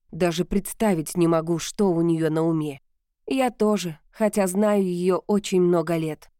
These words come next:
Ты только представь! Дэйв неожиданно повернулся в мою сторону,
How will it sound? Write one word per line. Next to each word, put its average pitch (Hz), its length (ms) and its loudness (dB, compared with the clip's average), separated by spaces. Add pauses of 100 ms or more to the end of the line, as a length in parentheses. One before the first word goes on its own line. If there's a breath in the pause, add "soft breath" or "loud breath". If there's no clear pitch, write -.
(140)
Ты 202 120 2
только 196 340 0
представь! 214 680 -2 (320 soft breath)
Дэйв 180 340 0
неожиданно 175 520 2
повернулся 175 640 0
в 160 60 -4
мою 170 180 0
сторону, 196 540 0